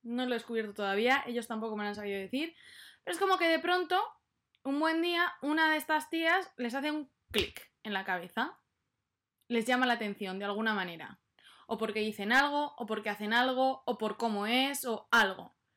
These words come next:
Y de pronto ellos ahí dicen, "Uy, ¿y esta pava? Un momento, ¿de dónde ha salido esta tía? A ver, a ver, a ver, esto me interesa".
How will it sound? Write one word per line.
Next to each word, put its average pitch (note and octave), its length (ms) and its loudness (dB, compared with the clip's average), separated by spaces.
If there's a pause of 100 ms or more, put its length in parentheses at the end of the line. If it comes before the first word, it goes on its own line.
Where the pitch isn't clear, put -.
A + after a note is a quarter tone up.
(300)
Y C#4 80 2
de B3+ 80 6
pronto B3 220 2
ellos A#3 200 0
ahí A3 140 0
dicen, G3 200 -4
"Uy, B3 240 -2 (840)
¿y G3+ 100 -4
esta F#3 280 -6
pava? G#3 220 2
Un B3+ 60 0
momento, F#3+ 320 -4
¿de F3+ 80 -4
dónde G3 220 -2
ha - 20 -2
salido G3+ 280 -2
esta F#3+ 280 -4
tía? F3+ 200 -4
A - 20 -2
ver, F#3 120 -2
a F3+ 80 0
ver, F3 100 -2
a F3 100 -4
ver, F3 120 -4
esto F#3+ 180 -8
me A3 80 -2
interesa". F3+ 640 -8